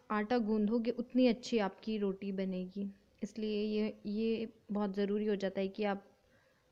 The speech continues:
बहुत अच्छे से आटा गूंदिए। इसे हम अपनी पाम से का-, अ, प्रेस कर रहे हैं, अपनी हथेली से।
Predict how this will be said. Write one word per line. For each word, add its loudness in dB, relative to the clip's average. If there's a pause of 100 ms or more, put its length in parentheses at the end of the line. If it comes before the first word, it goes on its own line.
बहुत 2
अच्छे -2
से 0
आटा -2
गूंदिए। 0 (2000)
इसे 2
हम 6
अपनी 4
पाम 2 (380)
से -2
का-, -8
अ, -2
प्रेस -4
कर -4
रहे -2
हैं, -4
अपनी 4
हथेली 0
से। -4